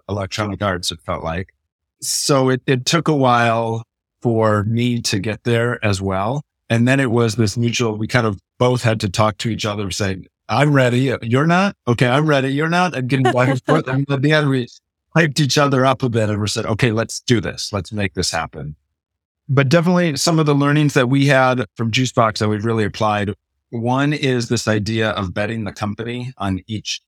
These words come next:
game launch is not a healthy place, not a great place. I feel like as you're building a studio and as you're building a team and you're building all this tech,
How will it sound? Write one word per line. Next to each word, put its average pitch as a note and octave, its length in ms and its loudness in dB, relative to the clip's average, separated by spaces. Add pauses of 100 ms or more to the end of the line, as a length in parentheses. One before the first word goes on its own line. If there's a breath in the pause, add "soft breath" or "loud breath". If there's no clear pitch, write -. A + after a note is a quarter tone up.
(280)
game G#2+ 280 -4
launch B2+ 580 -4
is G2 640 -4 (480)
not G2+ 360 -2 (140)
a F#2+ 600 -4
healthy G#2 640 -4
place, A2 500 -2
not G2+ 180 -4
a F#2+ 60 -6
great G2 260 -6
place. C3+ 360 -2
I A#2+ 40 -14
feel G#2+ 180 -6
like G#2 280 -4 (340)
as G#2 160 2
you're G#2+ 120 2
building G#2+ 360 0
a G2 60 -2
studio G#2 580 -4
and F#2+ 120 -2
as F2+ 120 -2
you're F2+ 100 -8
building F#2+ 300 -6
a F#2 60 -10
team D3 440 0
and G#2 80 -8
you're G2 80 -10
building G#2 280 -6
all G2 80 -4
this F#2+ 140 -6
tech, C3 260 -2